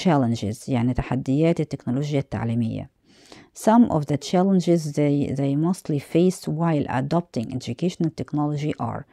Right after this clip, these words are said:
بعض التحديات اللي بتقابلهم لما بيجوا يطبقوا التكنولوجيا التعليمية دي زي إيه؟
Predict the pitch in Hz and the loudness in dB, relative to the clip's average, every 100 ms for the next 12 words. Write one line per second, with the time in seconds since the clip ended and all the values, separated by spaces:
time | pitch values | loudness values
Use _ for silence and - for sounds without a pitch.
0 | - - - - 214 208 180 147 139 127 | -20 -20 -14 0 2 4 2 0 0 0
1 | 160 170 151 131 131 127 143 165 160 143 | 2 2 0 0 -4 -4 -2 0 2 2
2 | 131 123 139 190 185 156 135 139 165 151 | 2 2 2 0 0 -2 -2 0 2 2
3 | 156 135 - 131 147 156 147 - 117 117 | 2 -2 -6 -2 -2 -2 -4 -4 -4 0
4 | 139 147 135 151 147 160 160 147 - 117 | 2 2 0 0 0 0 0 -2 -6 -10